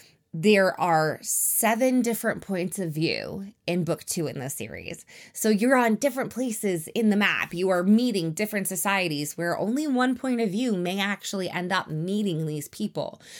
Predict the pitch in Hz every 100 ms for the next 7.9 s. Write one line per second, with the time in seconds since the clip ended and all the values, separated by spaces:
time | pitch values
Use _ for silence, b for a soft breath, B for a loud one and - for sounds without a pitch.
0 | B 170 202 170 208 214 202 175 180 -
1 | 226 233 185 147 147 160 156 165 165 160
2 | - - 247 175 139 - 156 160 156 -
3 | 277 220 180 151 - 165 160 B B B
4 | - 185 180 160 165 185 185 185 170 156
5 | 196 185 190 160 - 214 220 175 170 165
6 | - 180 190 185 170 160 - 170 180 190
7 | 151 151 147 - 160 156 190 220